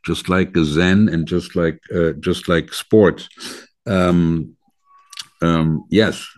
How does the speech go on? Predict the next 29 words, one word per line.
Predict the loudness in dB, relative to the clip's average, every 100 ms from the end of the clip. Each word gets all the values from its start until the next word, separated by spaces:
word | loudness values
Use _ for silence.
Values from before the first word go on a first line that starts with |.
| -10
um, | -4 -2 -2 -4 -4
a-, | -4 -2
ab-, | -2 -4 -6
absolutely. | -6 -4 0 0 0 -4 -4
Um, | -6 -6 -6 -6
this | -8 -6
is, | -10 -8 -6
uh, | -6 -6 -10 -20 -20 -10
this | -6
is | -4
good | 0 0
stuff. | 2 0 0 0
I | 0
do | 6 6
want | 8 6 6 4 2
to, | 4 6 6 4
um, | 2 4 4 2 -4 _ _ _ -6
uh, | 0 2 2 -2 -2
uh, | -4
point | -2 2 2 2
out | 0 2 4 2 -2 -4
your, | 2 4 4 2 0 -4
point | -2 2 2
folks | 2 0 0
to | -2 2
your | 4 6 6
website, | 4 2 0 -2 -2
sheldrake | 0 0 2 2 0 -2
dot | -2 -2 -2